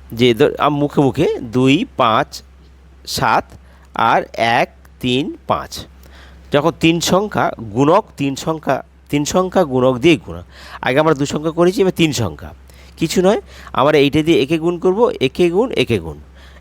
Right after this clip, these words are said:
এক ঘর সরে, এটা দিয়ে একে, এটা দিয়ে একে, একে, আবার এক ঘর সরে আসবো, এটা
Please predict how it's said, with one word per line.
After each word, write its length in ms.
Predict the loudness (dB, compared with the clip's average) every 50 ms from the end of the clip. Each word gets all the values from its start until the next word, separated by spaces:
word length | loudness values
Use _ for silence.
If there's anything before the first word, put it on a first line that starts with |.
| -6 -2 -2
এক 60 | -2 0 0
ঘর 100 | -2 -2 0
সরে, 200 | 0 2 2 2 2 0 -6 -20 -20 -20 -20 -20 -14 -6 -4
এটা 200 | -2 2 2 2 4
দিয়ে 120 | 4 4 4 4
একে, 180 | 2 2 0 0 2 0
এটা 140 | 0 -2 -2 -2
দিয়ে 120 | 0 0 0 0
একে, 140 | 0 0 0 0 0
একে, 160 | -2 -4 -10 -4 -2 0
আবার 140 | 2 4 4 2
এক 60 | 2 2 -2
ঘর 80 | -2 -2 -2
সরে 180 | -2 0 2 2 0
আসবো, 200 | 0 -2 -6 -8 -8 _ _ _ _ -20 -20 _ -20 -20 -14 -10 -10 -8 -8 -10 -12 -10 0 0 2
এটা 160 | 2 4